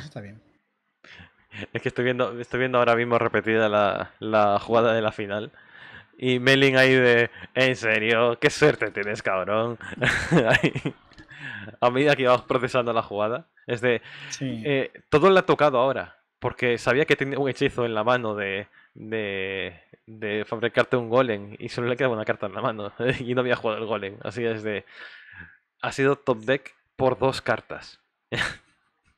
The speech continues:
Speaker 1: Sí.
Speaker 2: Un top deck de dos cartas, es que es, es duro decirlo, pero es cierto. <laughs> Y nada,
Speaker 1: Eh, ha
Speaker 2: es
Speaker 1: sido duro. Ha jugado muy bien Meli, ¿eh?
Speaker 2: Eh, Melin ha jugado
Speaker 1: Ha jugado
Speaker 2: muy, muy bien el
Speaker 1: ha
Speaker 2: torneo.
Speaker 1: jugado muy bien Melin. Ha
Speaker 2: Sí.
Speaker 1: ganado Noir, pero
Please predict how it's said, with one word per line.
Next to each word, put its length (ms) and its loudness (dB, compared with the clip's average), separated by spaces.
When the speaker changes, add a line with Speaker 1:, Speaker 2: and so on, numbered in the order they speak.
Speaker 1:
Sí. 220 -20
Speaker 2:
Un 160 -6
top 240 0
deck 180 2
de 120 -2
dos 180 0
cartas, 480 -6
es 100 -16
que 120 -8
es, 280 -14
es 200 -4
duro 280 6
decirlo, 580 2
pero 160 0
es 80 -4
cierto. 400 0
<laughs> 80 2
Y 100 -4
nada, 240 4
Speaker 1:
Eh, 60 -8
ha 320 -2
Speaker 2:
es 80 -4
Speaker 1:
sido 220 2
duro. 380 -2
Ha 100 2
jugado 280 6
muy 180 4
bien 200 0
Meli, 260 0
¿eh? 300 -6
Speaker 2:
Eh, 220 0
Melin 360 2
ha 40 2
jugado 340 2
Speaker 1:
Ha 40 0
jugado 180 -6
Speaker 2:
muy, 200 -2
muy 220 -8
bien 280 -6
el 100 -12
Speaker 1:
ha 20 -14
Speaker 2:
torneo. 200 -8
Speaker 1:
jugado 200 0
muy 420 4
bien 240 2
Melin. 360 -4
Ha 160 -10
Speaker 2:
Sí. 120 0
Speaker 1:
ganado 80 2
Noir, 260 -2
pero 120 -8